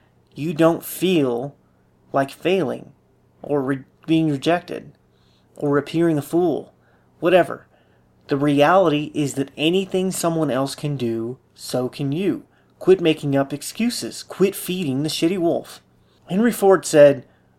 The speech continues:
"Whether you think you can or you can't, you're right." You need to change your mindset and focus on the positive.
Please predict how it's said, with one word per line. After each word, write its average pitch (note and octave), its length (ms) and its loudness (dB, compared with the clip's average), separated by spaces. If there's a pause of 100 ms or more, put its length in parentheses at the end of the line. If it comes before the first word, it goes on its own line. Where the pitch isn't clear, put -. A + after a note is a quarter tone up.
(120)
"Whether E3+ 300 6
you E3+ 160 0
think G#3+ 280 -4
you G#3+ 80 -6
can D3+ 440 -2
or C3 100 -4
you C#3+ 140 -6
can't, A#2 480 -8 (200)
you're B2+ 160 -4
right." A#2 400 -4 (1000)
You C#3+ 80 -2
need F3 120 4
to F3+ 100 2
change C#3+ 360 0
your D3+ 100 0
mindset C#3 600 -2
and B2+ 180 -8
focus C#3 440 -2
on B2+ 160 -2
the C3+ 60 -8
positive. C#3+ 600 -2